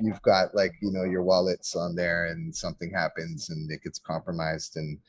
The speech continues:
you know, it's just something to, to consider moving forward, especially the, you know, these are the conversations I always have onboarding people is about securing, securing your, your wallets and,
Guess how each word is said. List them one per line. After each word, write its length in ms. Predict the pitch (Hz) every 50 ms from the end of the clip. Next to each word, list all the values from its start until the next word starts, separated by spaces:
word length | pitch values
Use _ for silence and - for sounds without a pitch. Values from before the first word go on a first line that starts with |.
| - - - _ _ -
you 100 | - 104
know, 80 | 98 95
it's 220 | 92 90 - -
just 220 | - 107 - - -
something 420 | 120 95 92 - - 92 92 87
to, 260 | - - 98 90 87 - -
to 100 | - -
consider 580 | - 104 87 - - 95 90 87 85 82 - - - - - _ _ -
moving 280 | 95 87 82 85 87 76
forward, 340 | - - 87 87 85 82
especially 560 | 80 - - - 90 82 - - 92 87 82 80
the, 120 | 80 85
you 120 | 85 87
know, 120 | 82 85 82
these 240 | 80 85 82 - 85
are 60 | 78
the 60 | -
conversations 680 | - - 95 87 78 85 - - 87 82 - - 78 82
I 140 | 76 69
always 480 | - - 101 101 104 95 87 87 - -
have 260 | 98 80 80 76 73 - _ - - - - - - -
onboarding 500 | - 90 85 78 82 85 85 87 87 87
people 320 | - - 85 - 82 82 82
is 140 | 78 - -
about 360 | - 85 85 87 82 78 -
securing, 420 | - - - - 82 76 73 69 -
securing 420 | - - - - 95 82 82 80
your, 240 | 78 76 76 73 - _ _ _ _ _ _ -
your 140 | 87 85
wallets 460 | 82 82 80 76 78 78 73 - - -
and, 300 | 82 76 73 73 76